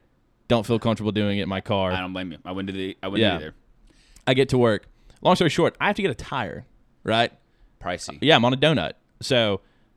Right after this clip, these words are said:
Speaker 1: take it to a tire shop at lunch. I leave it there. I was like, I was like, "Just call me, you know, see if you can patch it. And if not,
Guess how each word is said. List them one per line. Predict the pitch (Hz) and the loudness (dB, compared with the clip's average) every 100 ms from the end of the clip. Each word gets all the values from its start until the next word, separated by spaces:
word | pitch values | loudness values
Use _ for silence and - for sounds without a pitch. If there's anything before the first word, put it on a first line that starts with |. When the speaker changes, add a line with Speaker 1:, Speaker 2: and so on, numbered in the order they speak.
| _ _ _ _ - | _ _ _ _ -2
Speaker 1:
take | 131 | 0
it | 127 127 | 0 2
to | 127 | 2
a | |
tire | 127 113 107 | 2 2 2
shop | 101 113 104 | 0 -2 -2
at | 101 98 | -4 -4
lunch. | 98 92 - - _ _ _ _ _ _ - | -4 -6 -10 -16 _ _ _ _ _ _ -8
I | |
leave | 104 107 | -4 -4
it | 92 | -4
there. | 95 | -4
I | |
was | 95 | -4
like, | 95 87 _ | -6 -10 _
I | - | -10
was | 87 | -10
like, | 85 | -10
"Just | 92 | -12
call | - 107 | -4 -4
me, | 104 98 90 _ _ _ - | -2 -6 -10 _ _ _ -8
you | 104 | -6
know, | 92 | -4
see | - | -2
if | 117 | -2
you | 117 | -2
can | 107 | -4
patch | 110 104 104 | -4 -4 -4
it. | 85 | -8
And | |
if | 98 - | -8 -6
not, | 98 92 | -6 -6